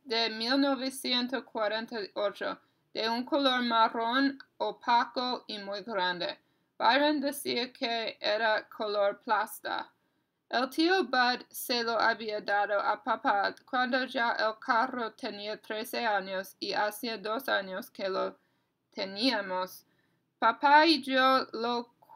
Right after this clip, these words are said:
cuidábamos mucho, pero a veces no quería encender en invierno. Después de cinco minutos regresó jadeando y resoplando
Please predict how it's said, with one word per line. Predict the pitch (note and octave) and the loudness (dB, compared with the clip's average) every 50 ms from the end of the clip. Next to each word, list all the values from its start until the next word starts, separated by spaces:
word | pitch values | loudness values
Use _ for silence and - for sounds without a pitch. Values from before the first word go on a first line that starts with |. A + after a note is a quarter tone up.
| - - | -16 -12
cuidábamos | A#3 A#3 A3 G#3+ G#3+ F#3 - A#3 B3 B3+ C4 C4 B3 G#3 A#3 A3 A3 A3+ G#3+ G#3 G#3 G#3+ - - - | -8 -8 -8 -8 -10 -8 -2 2 6 8 8 8 8 6 0 -2 -2 -2 -4 -6 -6 -6 -8 -8 -6
mucho, | A3+ B3 C4 C4+ C4+ - - - - D#4 - - - | -4 -2 -2 -2 -2 -2 -2 -2 -2 -2 -4 -6 -4
pero | A#3+ G#3 G#3 G#3+ | -2 0 0 2
a | G3+ G#3 A3 | 2 2 0
veces | B3 A#3+ B3+ C#4 C#4 D4 C#4 C#4 C4+ B3 | 0 0 -2 -2 -2 -2 -4 -4 -4 -4
no | A#3+ A#3 A#3 A#3+ - | -4 -4 -6 -6 -8
quería | - A#3+ A3 G#3 A#3 A#3+ A#3+ A3 G3 | -8 -6 -6 -4 -4 -4 -4 -4 -6
encender | G3 G3+ - - A#3 G#3 G3 F#3+ G3 F#3+ F#3+ F#3+ F#3+ - _ | -6 -8 -10 -10 -10 -10 -6 -4 -4 -2 -2 -2 -4 -6 _
en | - F#3+ F#3 F#3 - - | -8 -8 -8 -8 -10 -12
invierno. | - F#3 F#3+ F#3 F#3 F3+ F3 F3+ F#3 F3+ F3+ - - - _ _ _ _ _ _ _ _ _ _ _ _ _ _ _ _ _ _ _ _ _ _ _ - - _ _ _ _ _ _ _ - | -12 -12 -10 -8 -6 -6 -4 -4 -4 -6 -6 -8 -12 -16 _ _ _ _ _ _ _ _ _ _ _ _ _ _ _ _ _ _ _ _ _ _ _ -20 -20 _ _ _ _ _ _ _ -8
Después | B3 B3+ B3+ - - D4+ D#4+ F#4 F#4 - - | -6 -6 -6 -2 0 2 2 2 0 0 0
de | E4+ G4+ E4 | 0 0 0
cinco | - - - C#4 D4+ D4+ F4+ F#4+ F4+ | 0 -2 -4 -4 -2 0 0 0 2
minutos | E4+ D#4 C#4+ C4+ C#4 C4+ C4+ C#4+ C4+ C4+ C4 - - | 2 2 4 4 2 2 2 0 0 0 -2 -4 -2
regresó | A3+ A#3 A3+ G#3+ - A3+ G#3+ A3 A3+ - - - D4+ C#4+ B3+ A3 - | -2 -2 -2 -2 -4 -6 -6 -4 -4 -4 -2 0 2 2 2 2 0
jadeando | - - A#3+ A#3 A#3 G#3 A#3 A3 A3+ A#3 B3+ B3+ B3 A3+ A3 A3 G3 - | -6 -4 -2 -2 -2 -2 -2 -4 -2 0 0 0 0 0 -2 -4 -6 -6
y | - A3 A3+ A3 | -8 -6 -4 -4
resoplando | G#3 A3+ A3+ A3+ - - - - - - - - - A3 G#3+ G#3 G3 - _ - A#3 A3+ A#3+ A#3+ A#3+ A#3+ A#3 G#3 F#3+ F#3+ G3+ - | -2 -2 -2 -2 -4 -6 -10 -12 -12 -14 -12 -8 -6 -4 -4 -6 -8 -10 _ -8 -6 -4 -2 -2 -2 0 0 2 2 2 0 -2